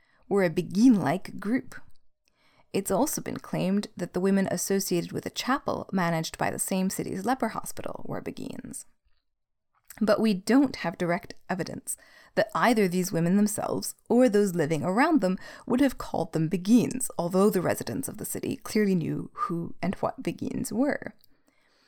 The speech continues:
Leta Boehringer, working on careful identification of Beguines, has warned against this common pattern of assuming Beguines' institutional connection with care for the poor and sick, though Beguines did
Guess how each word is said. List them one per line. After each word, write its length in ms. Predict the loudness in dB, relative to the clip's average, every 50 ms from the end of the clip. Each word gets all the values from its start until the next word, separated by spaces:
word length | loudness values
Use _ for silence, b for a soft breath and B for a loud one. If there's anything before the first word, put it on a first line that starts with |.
| b b b b b
Leta 320 | b 4 4 4 4 2 2
Boehringer, 680 | 4 2 2 2 4 2 2 2 4 2 2 0 -2 -6 -4
working 360 | -2 -2 -2 0 0 0 0
on 160 | 0 -2 -2
careful 340 | -2 -2 -2 -2 0 2 2
identification 720 | 2 2 0 -2 -4 -6 -10 -6 -4 -4 -4 -2 -4 -4
of 140 | -6 -6 -10
Beguines, 560 | -10 -6 -2 0 2 2 2 2 0 -2 -6 -12 b b b b b b b
has 160 | -2 0 0
warned 280 | 2 2 4 4 4 2
against 300 | 2 2 0 0 -2 -4
this 140 | -8 -8
common 360 | -8 -6 -2 2 4 4 4 4
pattern 440 | 2 0 -4 -4 -2 -2 -4 -4
of 160 | -4 -6 -6 -6
assuming 440 | -6 -4 -2 0 2 2 4 2
Beguines' 460 | 2 0 -2 -4 -4 -4 -4 -4 -2 0
institutional 640 | 0 0 0 -2 -8 -6 -6 -6 -6 -4 -6 -6
connection 600 | -6 -4 -4 -2 -2 -2 -2 -2 -6 -6 -6 -8 -10
with 120 | -12 -12
care 320 | -10 -6 -4 -2 -2 -2 -2
for 140 | -4 -6
the 80 | -8 -8
poor 260 | -8 -8 -6 -4 -4
and 160 | -2 -4 -4
sick, 440 | -4 -4 -4 -4 -4 -6 -8 -18 -20 b b b b b b b b b b
though 100 | 2 2
Beguines 580 | 2 0 -2 -2 0 0 0 0 0 -2 -6 -8 _ _ -6 -2
did 380 | 0 2 2 2 -2 -4 -12